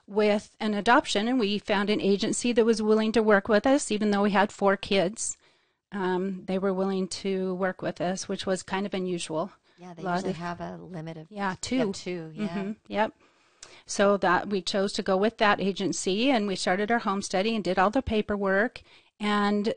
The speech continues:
Speaker 1: we would go to the temple each month and ask the Lord if the timing was right. We knew we were supposed to adopt,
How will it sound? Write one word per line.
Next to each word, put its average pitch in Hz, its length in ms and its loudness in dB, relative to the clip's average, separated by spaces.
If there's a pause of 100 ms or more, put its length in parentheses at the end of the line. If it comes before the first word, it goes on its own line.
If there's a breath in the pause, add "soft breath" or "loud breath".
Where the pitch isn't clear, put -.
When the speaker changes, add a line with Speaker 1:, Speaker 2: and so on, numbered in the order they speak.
Speaker 1:
we 220 240 -2
would 202 300 0
go 226 680 4
to 233 380 -2
the 220 140 0
temple 214 460 -2
each 226 280 -4
month 214 480 2
and 208 180 0
ask 196 240 2
the 220 100 -2
Lord 208 280 2
if - 180 -4
the 196 100 -4
timing 220 480 2
was 170 200 -4
right. 151 360 -2
We 214 180 -2
knew 233 160 2
we 220 120 2
were 190 80 -2
supposed - 400 2
to 202 120 -6
adopt, 175 440 -2